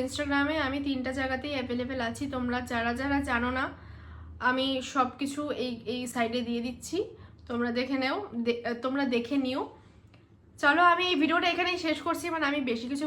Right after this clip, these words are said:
বলতে পারছি না, আমি এতটাই খুশি, এতটাই, কিছু বলার নেই। যাই হোক, এই কথাটা না বলেই থাক। তো চলো, নেক্সট ভিডিও আবার আসতে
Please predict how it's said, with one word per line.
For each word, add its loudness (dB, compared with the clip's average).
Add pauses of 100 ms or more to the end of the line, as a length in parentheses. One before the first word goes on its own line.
বলতে -2
পারছি -8
না, 0 (220)
আমি 0 (120)
এতটাই -8 (160)
খুশি, -6 (140)
এতটাই, -6 (2250)
কিছু -4
বলার -2
নেই। -2 (100)
যাই -2
হোক, 0 (140)
এই -2
কথাটা -4 (140)
না 0
বলেই -4 (120)
থাক। 2 (1120)
তো -4 (260)
চলো, 0 (140)
নেক্সট -4
ভিডিও 2
আবার 8
আসতে 0